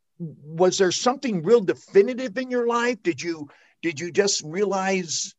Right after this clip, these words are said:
that if you didn't go forward, you were gonna go backward? Was there something you realized you were missing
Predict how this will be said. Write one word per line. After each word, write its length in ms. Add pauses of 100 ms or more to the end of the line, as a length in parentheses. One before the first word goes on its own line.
(100)
that 220
if 160
you 80
didn't 420
go 160
forward, 460
you 80
were 100
gonna 180
go 280
backward? 640
Was 180
there 140
something 640
you 120
realized 540
you 80
were 140
missing 800